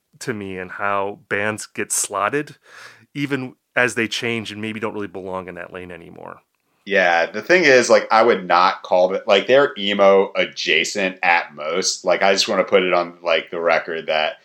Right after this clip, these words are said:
Speaker 2: there's emo flavoring to it, but otherwise, it, they're, like, kind of the last of their kind as far as, like,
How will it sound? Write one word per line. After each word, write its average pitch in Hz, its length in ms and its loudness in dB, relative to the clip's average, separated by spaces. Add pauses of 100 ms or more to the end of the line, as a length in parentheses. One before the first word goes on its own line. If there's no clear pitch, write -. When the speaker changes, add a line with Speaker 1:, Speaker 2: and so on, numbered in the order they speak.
(280)
Speaker 2:
there's 101 540 2 (680)
emo 95 760 4 (200)
flavoring 95 760 2
to 107 200 2
it, 101 140 4
but 127 140 4
otherwise, 127 540 6
it, 120 340 -6
they're, 143 160 4
like, 185 180 4
kind 127 260 0
of 113 80 -4
the 104 80 0
last 101 320 4
of 101 100 -4
their 92 180 2
kind 87 300 -2
as 85 100 -6
far 90 200 2
as, 85 100 -4
like, 87 200 -4